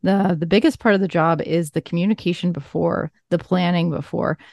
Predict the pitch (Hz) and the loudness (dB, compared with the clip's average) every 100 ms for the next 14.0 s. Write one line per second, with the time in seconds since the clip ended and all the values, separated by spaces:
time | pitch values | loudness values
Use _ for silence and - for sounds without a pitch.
0 | - 185 208 220 240 202 185 165 185 175 | -2 0 0 2 2 2 2 2 2 0
1 | 185 175 175 165 165 151 - 151 - 226 | -2 -2 -2 0 0 0 -2 -6 -4 -6
2 | - 185 160 165 160 160 - 156 190 190 | -2 -4 -4 -4 -4 -4 -2 0 0 0
3 | 185 175 196 - 190 190 190 - - 185 | -2 -2 -2 0 0 2 0 -2 -6 -4
4 | 180 180 175 - 170 196 220 196 175 165 | 0 0 -2 0 2 2 2 -2 -4 -6
5 | - 151 151 160 - 160 180 165 170 196 | -2 -2 0 -2 -6 -2 0 2 0 0
6 | - 220 208 165 _ 185 170 165 - - | 2 4 4 2 _ 2 4 2 -2 -2
7 | 156 - - - - - - 208 214 202 | -2 -2 -8 -8 -12 -6 2 6 6 4
8 | 156 220 - 214 180 175 - 165 - 185 | 0 -2 0 2 2 0 -2 -4 0 2
9 | 185 180 175 160 170 - - 190 170 - | 2 2 4 4 2 0 -6 -4 -2 -4
10 | - - 185 180 185 180 - 180 - - | -6 -2 2 4 4 2 2 0 0 -2
11 | 170 170 160 - - 175 160 180 - 175 | 0 0 -2 -2 2 2 2 0 -2 -4
12 | 175 - _ 202 220 285 320 - 240 226 | -4 -8 _ 2 6 6 4 2 2 2
13 | - 151 - 202 202 185 151 185 175 - | 0 -4 -2 -2 0 0 0 -2 -2 -6